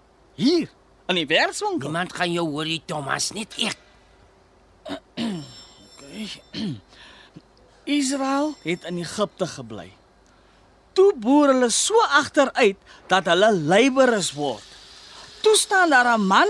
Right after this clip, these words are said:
Speaker 1: uit die water op en sy naam was Moses. Hy het lekker gehakel. Toe sê hy vir hulle, <clears throat> "Kry rigting, slag 'n skaap, smeer die bloed aan julle deure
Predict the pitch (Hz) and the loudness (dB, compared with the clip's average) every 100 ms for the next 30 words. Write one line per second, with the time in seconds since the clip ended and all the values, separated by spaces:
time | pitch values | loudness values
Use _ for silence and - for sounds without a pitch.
0 | 330 240 233 190 180 190 240 - 403 - | 0 -2 -2 0 4 4 4 0 -2 0
1 | 208 254 - - - - - 220 - 320 | -2 -2 -8 -20 -20 -16 -12 -8 -2 2
2 | 294 285 254 180 196 247 - 151 - - | 2 2 0 -2 0 2 0 -4 -10 -16
3 | - - - 127 - - 131 127 131 165 | -20 -18 -16 -16 -16 -8 -6 -2 -2 -2
4 | 214 208 185 156 156 151 131 - _ _ | -4 0 4 4 2 -4 -8 -10 _ _
5 | _ _ 311 311 - 311 214 180 233 214 | _ _ 2 4 4 2 4 4 2 2
6 | 240 143 127 151 98 - _ - 156 - | 2 2 2 0 -4 -12 _ -12 -12 -12
7 | - _ 277 330 381 392 294 262 320 - | -20 _ 2 4 4 2 2 4 4 2
8 | - 269 156 113 - _ - - 294 330 | 0 0 0 -6 -16 _ -6 -4 2 2
9 | 359 294 262 330 - - 330 254 151 - | 2 -2 -2 0 0 2 2 2 0 -8
10 | _ - - 285 339 370 381 370 381 320 | _ -10 -6 -4 0 2 2 2 0 2
11 | 262 330 - - 302 302 277 277 214 247 | 4 2 2 0 0 2 4 2 0 2
12 | 311 330 381 | 4 6 4